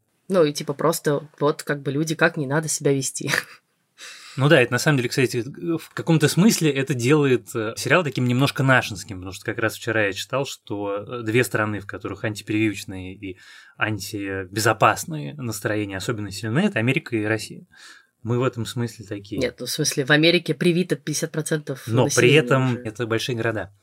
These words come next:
Speaker 2: А всякие избиратели Трампа отказываются прививаться, и там прям целый биг дил из-за этого.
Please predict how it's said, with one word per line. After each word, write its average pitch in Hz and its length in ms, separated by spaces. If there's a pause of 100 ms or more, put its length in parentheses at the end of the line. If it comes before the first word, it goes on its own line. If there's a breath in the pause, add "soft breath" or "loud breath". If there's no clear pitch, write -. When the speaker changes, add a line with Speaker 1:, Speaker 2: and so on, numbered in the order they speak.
(100)
Speaker 2:
А 98 160
всякие 104 380
избиратели 110 380
Трампа 127 320
отказываются 101 460
прививаться, 107 540
и 98 40
там 104 140
прям 101 220
целый 101 220
биг 104 140
дил 101 260
из-за 92 120
этого. 117 360